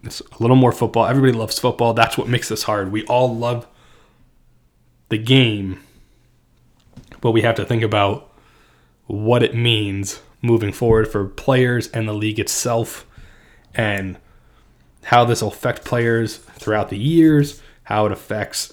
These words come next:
records, how you do the logistics of home and away.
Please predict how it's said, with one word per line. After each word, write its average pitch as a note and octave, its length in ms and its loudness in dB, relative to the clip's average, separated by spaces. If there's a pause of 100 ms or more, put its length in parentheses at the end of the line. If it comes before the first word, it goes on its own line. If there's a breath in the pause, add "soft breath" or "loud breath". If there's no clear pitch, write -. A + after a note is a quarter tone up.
(160)
records, A#2+ 760 0 (680 soft breath)
how A#2 140 2
you A2+ 180 4
do A2 140 -2
the G#2 80 -8
logistics A2+ 720 -4
of G2+ 140 -2
home A#2+ 240 -2
and A2+ 80 0
away. G2+ 480 -4